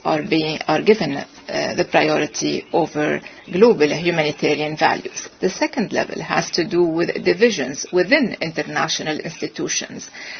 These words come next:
These institutions have become a theater of a competition that is negatively affecting multilateral global work.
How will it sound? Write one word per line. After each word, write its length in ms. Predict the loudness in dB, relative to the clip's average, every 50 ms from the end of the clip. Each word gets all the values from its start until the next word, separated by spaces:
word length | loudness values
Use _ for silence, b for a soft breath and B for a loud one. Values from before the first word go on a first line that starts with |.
| B B
These 280 | 2 2 2 2 2 0
institutions 720 | -2 -2 -2 -4 -6 -2 -2 0 0 0 0 -2 -2 -2
have 360 | -2 0 2 2 2 2 0 -2
become 420 | -2 -2 0 -2 -2 -2 -2 -2
a 120 | -4 -6 -6
theater 580 | -4 0 2 2 2 0 -2 -2 -2 -2 -2 -4 -2
of 220 | -2 -2 -2 -2 -4 -12 B B B B B B B
a 100 | -2 -2
competition 800 | 2 2 2 2 2 0 2 2 2 2 2 -2 -4 -6 -2 0
that 240 | 0 0 0 0 -4
is 160 | -6 -6 -4
negatively 600 | -2 -2 0 0 -2 -2 -4 -4 -2 -2 -2 -4
affecting 600 | -4 -6 -6 -6 -8 -8 -6 -8 -8 -8 -8 -8 -8
multilateral 920 | -4 -2 -2 -2 -2 -2 -2 0 0 0 -2 -2 -6 -6 -4 -4 -4 -6 -8 -10 -8
global 400 | -6 -6 -4 -4 -4 -6 -6 -6
work. 200 | -10 -12 -12